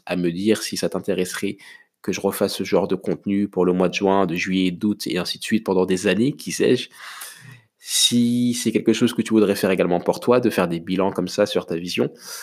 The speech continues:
et aussi, bah, ce que t'as pensé de ce podcast, quoi, tout simplement. Et aussi, à défaut de me répéter, si tu n'es pas abonné au mail de la vision, les mails que j'envoie chaque matin dans lesquels je partage ce que j'apprends sur ma route vers le succès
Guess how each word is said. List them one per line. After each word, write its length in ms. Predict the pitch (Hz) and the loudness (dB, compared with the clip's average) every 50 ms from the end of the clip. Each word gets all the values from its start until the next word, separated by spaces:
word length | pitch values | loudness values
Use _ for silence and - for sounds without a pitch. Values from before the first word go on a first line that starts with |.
| - - - _ _ _ _ _ _ - | -16 -18 -20 _ _ _ _ _ _ 0
et 360 | 110 107 107 117 120 123 - - | 2 4 4 4 4 4 2 0
aussi, 500 | - - 95 - - - - 107 117 117 | -2 -4 -2 -2 -2 -4 -4 -2 -2 -2
bah, 400 | 95 78 87 87 - - - - - | -2 -2 -2 -4 -4 -6 -6 -8 -6
ce 120 | - - | -8 -6
que 100 | - - | -4 -4
t'as 160 | 101 - 95 | -2 -2 -2
pensé 280 | 92 - 98 92 - - | -2 -2 -4 -4 -4 -6
de 60 | - | -4
ce 60 | - | -6
podcast, 420 | 92 - 87 85 - - 135 156 - | -4 -4 -4 -4 0 0 0 0 0
quoi, 120 | - - | -2 -4
tout 100 | - - | -4 -4
simplement. 480 | - - 156 - - - 127 139 143 - _ _ - - - - - _ _ _ _ _ _ _ _ _ _ - | -6 -6 -6 -4 -2 0 0 0 -2 -4 _ _ -20 -20 -20 -20 -20 _ _ _ _ _ _ _ _ _ _ 4
Et 200 | 139 139 143 139 - - | 6 6 6 4 2 2
aussi, 640 | 127 120 - - - 113 107 - - - - - - - - | 2 4 4 4 2 0 -2 -2 -2 -4 -6 -8 -12 -8 -4
à 120 | - 98 | -2 0
défaut 260 | 98 107 101 - 117 | 0 0 0 2 2
de 80 | 107 107 | 2 4
me 60 | 107 | 4
répéter, 440 | 92 92 95 - 104 104 - 113 110 | 2 2 2 0 0 0 2 0 0
si 140 | - - - | 0 -2 -6
tu 120 | - - | -4 -2
n'es 140 | 101 92 92 | 0 0 0
pas 220 | - - 107 107 | 0 0 0 0
abonné 540 | 87 - 95 92 98 101 101 104 98 98 - - - | 0 0 0 0 0 0 0 0 -2 -2 -2 -4 -4
au 40 | 90 | -4
mail 300 | 92 90 92 98 104 107 | -2 0 2 2 4 4
de 80 | 117 | 6
la 80 | 110 110 | 6 6
vision, 380 | 104 - 110 101 98 95 92 90 - - - | 4 2 0 -2 0 -2 -2 -4 -6 -10 -6
les 100 | 92 90 | -6 -2
mails 220 | 90 92 95 - | 0 -2 -2 -2
que 100 | - 104 | -2 -6
j'envoie 240 | 95 101 95 95 92 | -4 -4 -2 -2 0
chaque 240 | - - - 110 - | 2 2 0 0 0
matin 380 | 110 107 104 - 107 104 98 | 0 -2 0 0 -2 -4 -2
dans 100 | 95 92 | -2 0
lesquels 260 | 82 85 82 - 95 95 | 0 0 0 -2 -2 -4
je 60 | - | -4
partage 300 | - 95 92 - 98 90 | -4 -4 -2 -2 -2 -2
ce 40 | - | -2
que 120 | - 92 | -4 -4
j'apprends 380 | 90 - 90 87 - - 110 104 | -2 0 -2 -2 -2 -4 -6 -4
sur 140 | - 95 | -2 -2
ma 100 | 95 95 | -2 -2
route 180 | 95 92 101 92 | -2 -2 -2 -2
vers 80 | 92 92 | 0 0
le 100 | 95 92 | 0 -2
succès 460 | - - 87 - - - - - | -4 -4 -6 -4 -4 -4 -4 -4